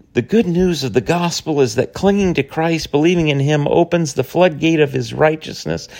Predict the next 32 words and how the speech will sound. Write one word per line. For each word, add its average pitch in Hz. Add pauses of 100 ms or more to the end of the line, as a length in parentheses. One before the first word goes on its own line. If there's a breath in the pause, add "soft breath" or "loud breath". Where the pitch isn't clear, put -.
(160 loud breath)
and 131
fills 196
us 165 (100)
up 156
and 131
makes 156
us 143 (280 soft breath)
just, 180
right, 139 (100)
innocent, - (540 soft breath)
perfect, - (100)
okay. - (800 soft breath)
We 131
are 135
trued 147
up. 135 (200 loud breath)
We 143
are 139
in 139
alignment. 139
We 131
are 131
now 139
in 135
sync. 107 (260 loud breath)
I 143
hope 196 (340 loud breath)
you'll -
tune 202
in 170
next 143
week 85